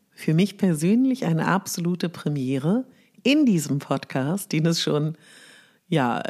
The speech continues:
seit zweitausendachtzehn gibt, war meine gute Freundin Franzi noch nie zu Besuch. Und ich hab gedacht, wie cool wäre das denn, wenn eure Fragen, die ihr mir gestellt habt,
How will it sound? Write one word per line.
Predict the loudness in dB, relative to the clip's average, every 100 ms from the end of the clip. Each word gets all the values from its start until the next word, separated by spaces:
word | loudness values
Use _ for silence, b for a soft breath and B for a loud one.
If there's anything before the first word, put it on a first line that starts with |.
| -4
seit | -2 0
zweitausendachtzehn | 0 2 2 2 2 4 2 2 -2 -2 -2 2 2
gibt, | 2 -2 -2 -8
war | -4 0 0
meine | 0 0 0 -2
gute | 0 0 0
Freundin | 2 2 2
Franzi | 0 -2 -2 0
noch | 0 2
nie | 2
zu | 2 -2
Besuch. | -2 -4 -2 -4 -6 _ _ b b b
Und | -6 -6 -6 _
ich | -4 0
hab | -2 0
gedacht, | 0 2 0 -2 -14 B B B B B B
wie | -4 0
cool | 2 2
wäre | 4 2 2
das | 0 -4
denn, | -2 -2 0 -2
wenn | -2 0 0
eure | 2 2 4 0
Fragen, | 2 2 2 0
die | -2 -2
ihr | 0
mir | 0
gestellt | -2 -2 0 0 -2 -2
habt, | -4 -4